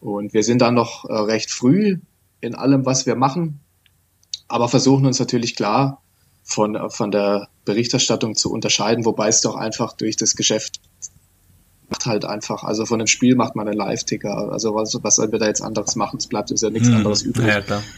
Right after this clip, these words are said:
Speaker 1: Aber man kann dann halt versuchen, dass man durch einen eigenen Schreibstil ein bisschen was anderes macht, wie die Stuttgarter, wobei die das ja auch machen, die wechseln ja auch ihre Live-Ticker-Schreiber ab, haben dadurch auch immer mal einen unterschiedlichen, äh,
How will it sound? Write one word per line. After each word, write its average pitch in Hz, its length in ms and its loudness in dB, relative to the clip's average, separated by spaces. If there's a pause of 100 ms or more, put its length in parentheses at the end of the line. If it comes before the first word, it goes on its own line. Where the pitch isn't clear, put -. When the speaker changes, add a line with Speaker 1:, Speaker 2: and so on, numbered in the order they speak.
(240)
Speaker 1:
Aber 113 200 4
man 123 180 6
kann 127 180 4
dann 131 140 6
halt 127 160 4
versuchen, 135 520 6
dass 113 160 4
man 113 240 -2
durch 110 300 0
einen 107 100 -4
eigenen 113 360 -2
Schreibstil - 640 0
ein 117 60 -6
bisschen 117 300 -4
was 113 160 -4
anderes 113 380 -4
macht, 110 280 -6
wie 110 80 -4
die 110 140 -2
Stuttgarter, 107 640 -4 (480)
wobei 107 240 4
die 123 140 6
das 123 180 6
ja 110 140 4
auch 120 240 4
machen, 113 280 -2
die 110 120 -4
wechseln 113 320 -2
ja 110 140 0
auch 117 180 2
ihre 110 260 0
Live-Ticker-Schreiber 110 920 0
ab, 107 200 -4
haben 107 100 -4
dadurch 110 320 2
auch 117 140 0
immer 127 140 4
mal 117 200 0
einen 113 80 -2
unterschiedlichen, 113 720 0 (720)
äh, 101 320 2